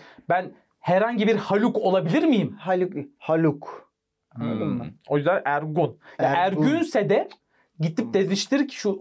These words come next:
Speaker 1: noktaları kaldırın."
Speaker 2: Aynen.
Speaker 1: Ergun'um ben.
Speaker 2: Ergun Gürsoy. Bu,
Speaker 1: Hmm.
Speaker 2: bu zengin belli.
Speaker 1: Sen, sen zengin olsan ismini ne yapardın?
Speaker 2: <laughs> Bilmiyorum. Benimki çok kötü ya. Hiç.
Speaker 1: Benimki çok iyi. Faruk Süren ile birlikte Mehmet Scholl'ü almaya gittik.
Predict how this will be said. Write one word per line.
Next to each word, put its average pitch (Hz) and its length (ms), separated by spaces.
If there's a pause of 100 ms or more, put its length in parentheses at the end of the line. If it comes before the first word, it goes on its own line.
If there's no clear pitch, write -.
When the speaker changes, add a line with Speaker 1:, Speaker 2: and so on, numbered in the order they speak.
Speaker 1:
noktaları 165 440
kaldırın." 143 360
Speaker 2:
Aynen. 131 300 (120)
Speaker 1:
Ergun'um 156 560
ben. 95 80
Speaker 2:
Ergun 143 560
Gürsoy. 104 440
Bu, 165 300
Speaker 1:
Hmm. 196 200
Speaker 2:
bu 247 60
zengin 185 400
belli. 110 300 (800)
Speaker 1:
Sen, 170 240
sen 202 240
zengin 175 300
olsan 160 280
ismini 170 300
ne - 20
yapardın? 165 640 (420)
Speaker 2:
<laughs> 202 500
Bilmiyorum. 160 460
Benimki 160 260
çok 156 220
kötü - 240
ya. - 260
Hiç. - 260
Speaker 1:
Benimki 156 320
çok 165 240
iyi. 110 140 (100)
Faruk 233 380
Süren 262 460 (280)
ile 175 260
birlikte 165 400
Mehmet 226 560
Scholl'ü 247 340
almaya 233 300
gittik. - 520